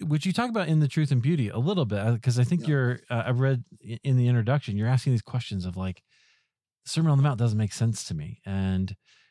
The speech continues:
Speaker 1: you're trying to understand it, and you come to understand it through some of the poets. So, um,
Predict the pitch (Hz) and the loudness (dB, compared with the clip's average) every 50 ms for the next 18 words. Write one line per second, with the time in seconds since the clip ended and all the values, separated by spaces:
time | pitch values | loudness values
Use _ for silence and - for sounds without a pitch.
0 | _ _ - - - - 131 123 113 110 101 110 107 95 - - - 110 107 101 | _ _ -8 -8 -2 2 4 4 4 4 4 2 2 2 2 2 2 4 4 4
1 | 92 98 92 - 110 113 107 104 98 92 - - 101 98 95 92 - - - - | 2 0 0 0 2 2 4 2 2 0 -2 0 0 0 2 0 -2 -4 -4 -2
2 | 104 101 98 95 92 92 - - - _ _ _ - - - 95 92 87 - - | 0 2 2 2 0 -2 -4 -10 -16 _ _ _ -6 -2 0 0 0 -2 -4 -4
3 | - 95 87 76 69 - - - - - - 98 95 95 - - - 101 95 90 | -4 -2 -2 -4 -6 -8 -12 -12 -10 -6 -4 -2 -2 -2 -2 -2 0 0 2 2
4 | 87 87 85 | 0 -2 -4